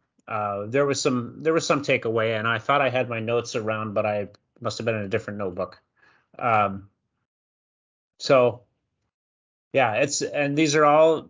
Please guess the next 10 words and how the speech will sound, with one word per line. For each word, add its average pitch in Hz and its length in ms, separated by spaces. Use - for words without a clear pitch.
uh, 120 540
successful 151 480
people 156 440
that, 120 420
um, 104 560
you 127 140
know, 117 160
in 117 80
spite 131 420
of 123 240